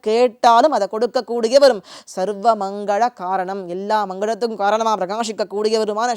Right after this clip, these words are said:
சாஸ்தாவே ஸ்மரிக்கிறேன்னு பூஜை பண்ணும் பொழுது, சாக்ஷாத் ஒரு பக்கம் பூர்ணாம்பிகையும் இன்னொரு பக்கம் புஷ்கலாம்பிகையோட கூட பிரத்யக்ஷமா தெய்வம் எதிர்க்க வந்து நிக்கிறது.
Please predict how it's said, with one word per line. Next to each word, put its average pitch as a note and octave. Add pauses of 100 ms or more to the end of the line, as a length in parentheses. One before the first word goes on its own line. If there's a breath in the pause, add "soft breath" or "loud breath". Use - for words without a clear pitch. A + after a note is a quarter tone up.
சாஸ்தாவே G3+
ஸ்மரிக்கிறேன்னு G3
பூஜை G3
பண்ணும் F3+
பொழுது, G3+ (340 loud breath)
சாக்ஷாத் G#3 (240 soft breath)
ஒரு F#3+
பக்கம் G3
பூர்ணாம்பிகையும் G3+ (220 loud breath)
இன்னொரு A3+
பக்கம் G#3+
புஷ்கலாம்பிகையோட G#3
கூட A#3+
பிரத்யக்ஷமா A3
தெய்வம் G#3+
எதிர்க்க G3+
வந்து G#3
நிக்கிறது. A3+